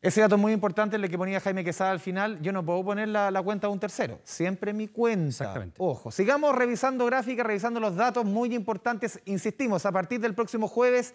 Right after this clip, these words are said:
Speaker 1: a las nueve de la mañana. Usted hace la solicitud, eso es lo primero, Iván, lo más importante.
Speaker 2: De aclarar, el jueves a las nueve de la mañana se hace la solicitud
Speaker 1: Exacto.
Speaker 2: y después corren los plazos para el
Speaker 1: Eso vamos a
Speaker 2: cobro.
Speaker 1: explicar ahora.
Speaker 2: Exactamente.
Speaker 1: Usted hace la solicitud a
Speaker 2: Jueves a
Speaker 1: partir
Speaker 2: las
Speaker 1: del
Speaker 2: nueve.
Speaker 1: jueves a las nueve de la mañana. Vamos con la siguiente estación en esta gráfica.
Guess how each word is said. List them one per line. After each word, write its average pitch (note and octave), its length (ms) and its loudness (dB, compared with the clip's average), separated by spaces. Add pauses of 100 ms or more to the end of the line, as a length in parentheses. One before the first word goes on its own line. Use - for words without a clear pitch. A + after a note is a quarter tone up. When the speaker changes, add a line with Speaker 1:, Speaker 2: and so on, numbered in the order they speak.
(240)
Speaker 1:
a F3+ 140 2
las F#3+ 100 4
nueve A#3 260 4
de A#3+ 60 4
la B3 80 2
mañana. A3+ 320 2
Usted D4 300 4
hace D#4 200 4
la D4+ 100 6
solicitud, A#3 540 2
eso B3+ 160 0
es B3+ 60 0
lo C4 100 4
primero, A3 280 0
Iván, A2 240 -6
lo D3+ 100 -2
más B3 180 -2
importante. C#3 520 -2
Speaker 2:
De - 120 -18
aclarar, A#2 440 -4
el A2 120 -8
jueves C3 360 0
a B2+ 40 0
las A2 80 -2
nueve A#2 120 -2
de A#2+ 80 -2
la B2 60 -2
mañana B2+ 100 -4
se - 120 -4
hace C3 200 -2
la B2+ 120 -2
solicitud B2 960 2
Speaker 1:
Exacto. G3 220 0
Speaker 2:
y B2 60 4
después D3 320 0
corren E3+ 260 0
los C#3+ 140 -4
plazos D3 520 -4
para D3+ 440 -2
el E3 160 0
Speaker 1:
Eso F3+ 200 2
vamos F3+ 200 4
a - 20 6
Speaker 2:
cobro. D#3+ 140 6
Speaker 1:
explicar G3+ 360 2
ahora. F#3 120 4
Speaker 2:
Exactamente. B2+ 260 0
Speaker 1:
Usted A3 160 2
hace A#3+ 220 4
la A#3 120 6
solicitud A3+ 500 2
a - 0 -
Speaker 2:
Jueves C#4+ 200 2
a G#3 80 2
Speaker 1:
partir G#3+ 200 2
Speaker 2:
las F#3+ 120 2
Speaker 1:
del B3 80 2
Speaker 2:
nueve. A3+ 120 -4
Speaker 1:
jueves C#4 320 2
a B3+ 60 0
las A#3 120 2
nueve D4+ 360 2
de D4 60 4
la C#4 80 4
mañana. D3+ 320 2
Vamos C4+ 260 2
con B3+ 120 0
la B3 80 2
siguiente B3+ 380 -4
estación B3 280 -2
en B3+ 80 -4
esta B3 160 0
gráfica. B3+ 440 2